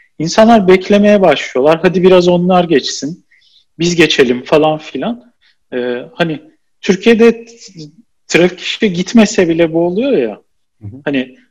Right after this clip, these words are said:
Speaker 1: bence orada bir şey var. O, oturmuş bir takım toplumsal refleksler de var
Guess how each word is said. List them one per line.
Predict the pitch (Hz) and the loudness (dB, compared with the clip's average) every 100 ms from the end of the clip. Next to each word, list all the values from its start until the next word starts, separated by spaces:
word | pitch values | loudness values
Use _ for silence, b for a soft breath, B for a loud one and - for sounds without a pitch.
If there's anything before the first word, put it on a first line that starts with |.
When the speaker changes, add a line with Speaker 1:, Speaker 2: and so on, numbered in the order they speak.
| _ _ 135 | _ _ -4
Speaker 1:
bence | 147 190 202 | 0 0 2
orada | 226 214 226 | 2 2 -2
bir | |
şey | 208 - 214 | -2 0 2
var. | 190 131 - - | 2 0 -4 -8
O, | |
oturmuş | 160 135 151 - 190 202 - | -6 -4 -4 -2 -4 -4 -6
bir | 175 | -8
takım | - 180 202 | -4 -4 -6
toplumsal | - - - 175 - 196 151 | -4 -6 -6 -8 -2 0 0
refleksler | 131 - 147 - - 175 151 | -2 0 -2 -2 -2 -2 0
de | |
var | 127 101 | -2 -4